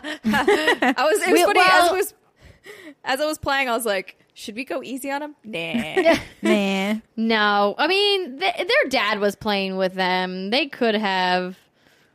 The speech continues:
Speaker 2: you know, gone on a lot if they really wanted to.
Speaker 3: What's
Speaker 2: Just
Speaker 3: the,
Speaker 2: saying.
Speaker 3: what's the downside to dying? Is it that you can't touch the ball or anything?
Speaker 1: Yeah, you can't touch anything in ghost form.
Speaker 3: Okay.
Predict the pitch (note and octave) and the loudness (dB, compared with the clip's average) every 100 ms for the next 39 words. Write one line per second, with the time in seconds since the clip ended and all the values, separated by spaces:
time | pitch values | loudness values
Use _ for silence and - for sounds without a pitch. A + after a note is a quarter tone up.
0 | _ _ _ G#3+ F3 F3+ F#3 E3+ E3 E3 | _ _ _ -4 -4 -4 -4 -4 -6 -6
1 | E3 E3 F3+ F3+ F3 - - - - G#3 | -6 -8 -8 -8 -8 -8 -10 -12 -12 -4
2 | A3 - G#3 C4+ F4+ G3+ G#2+ - G#3 - | -2 -2 0 0 0 0 -2 -10 -16 -18
3 | - A3+ - D#4+ B3 G#3+ G#3+ A#3 G#3+ G3+ | -6 -6 -2 -2 0 0 0 0 0 -2
4 | F3+ F3 E3+ D3+ D#3 E3+ D#3+ F3+ - - | 0 0 0 -2 -6 -6 -6 -6 -4 -4
5 | F#3 - F3 D#3+ D3+ D#3+ F#3+ G#3+ B3+ D4 | -6 -6 -6 -2 -2 -2 -2 -2 -2 -2
6 | D#4 B3 A3 A3 C#4 F4+ E4 C4+ B3 A#3 | -2 0 0 -2 -4 -4 -2 -4 -4 -8
7 | A#3 G#3+ F#3+ F#3+ F3+ - F3 C3 E3 G#3 | -6 -8 -6 -6 -6 -8 -12 -12 -12 -16
8 | - _ _ _ E3+ F#3+ A#2 | -20 _ _ _ -12 -8 -10